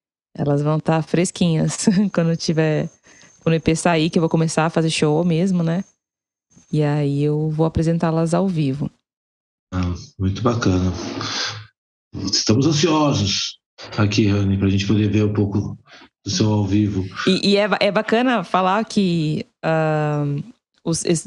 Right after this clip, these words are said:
Speaker 1: os dois clipes de Insônia e Pulso Lento eu gravei na minha casa, que eu morava antes, né? Eles foram clipes com orçamento baixíssimo, assim, mas ficaram bem bacanas, assim. Um eu gravei na sala de casa, tipo, eu botei um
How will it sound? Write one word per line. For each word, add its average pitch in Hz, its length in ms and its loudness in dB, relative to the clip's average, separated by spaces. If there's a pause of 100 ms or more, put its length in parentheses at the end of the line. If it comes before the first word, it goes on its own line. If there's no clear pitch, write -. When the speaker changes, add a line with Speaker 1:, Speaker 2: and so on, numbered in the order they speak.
Speaker 1:
os 180 100 2
dois 208 160 2
clipes 214 320 0
de 180 180 2 (320)
Insônia 185 440 2
e 170 60 0
Pulso 226 300 0
Lento 196 360 2
eu 175 60 2
gravei 180 360 2
na 202 80 2
minha 202 160 2
casa, 180 380 0
que - 100 -4
eu 170 60 2
morava 170 340 2
antes, 143 380 -2
né? 135 200 0 (1120)
Eles 160 380 0
foram 180 500 0
clipes 175 220 -2
com 185 320 0
orçamento 175 420 0
baixíssimo, 190 680 0
assim, 175 260 -2
mas 180 160 0
ficaram 196 260 0
bem 180 240 2
bacanas, 180 600 0
assim. 160 320 -2 (100)
Um 233 340 2
eu 208 120 2
gravei 180 420 2
na 170 120 2
sala 185 280 0
de 233 80 -4
casa, 180 420 0
tipo, 240 220 -6
eu 160 40 0
botei 151 260 -4
um 165 80 -2